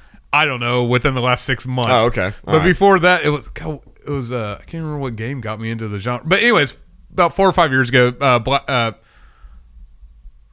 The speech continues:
Speaker 1: Blaster Master, uh,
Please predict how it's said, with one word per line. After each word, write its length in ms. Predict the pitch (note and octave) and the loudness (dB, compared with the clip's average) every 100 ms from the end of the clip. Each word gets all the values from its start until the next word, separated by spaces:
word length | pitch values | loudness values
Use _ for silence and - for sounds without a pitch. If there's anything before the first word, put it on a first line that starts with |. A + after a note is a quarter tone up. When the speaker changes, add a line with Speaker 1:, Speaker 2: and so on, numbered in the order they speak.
| - | -10
Speaker 1:
Blaster 460 | A#2 D3 F3+ - F3 | 0 2 2 0 -2
Master, 680 | E3+ G#3 G3 - C3 B2+ - - _ _ _ _ - | 2 2 2 -2 -6 -8 -8 -20 _ _ _ _ -8
uh, 380 | D3+ C3 B2 A2+ | 0 2 2 0